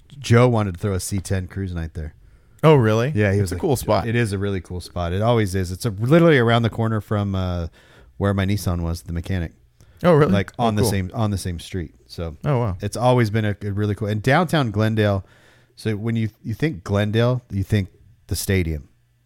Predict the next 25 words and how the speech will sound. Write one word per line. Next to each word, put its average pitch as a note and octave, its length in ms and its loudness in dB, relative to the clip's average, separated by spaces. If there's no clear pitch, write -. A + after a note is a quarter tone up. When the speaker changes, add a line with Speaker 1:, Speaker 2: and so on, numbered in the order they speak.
Speaker 1:
The E2+ 360 -4
Speaker 2:
That's A2 220 2
in A#2 80 -2
Glendale? A#2+ 420 0
Speaker 1:
That's A2+ 260 2
Glendale. F2 500 -2
So G2+ 220 -2
that's G#2+ 280 2
Speaker 2:
Oh. G2 120 0
Speaker 1:
sta-, A2 220 0
the, G#2+ 180 0
the F#2+ 140 -4
football C3 320 2
stadium F#2+ 600 0
in F#2 220 -4
Westgate G2+ 440 0
is E2 120 -8
Glendale, G2 480 -4
but F#2 180 -6
there's G2 200 -2
downtown G2 920 -2
Glendale, B2 460 -4
which G2+ 220 0
is, F2+ 160 -2
like, E2+ 280 -2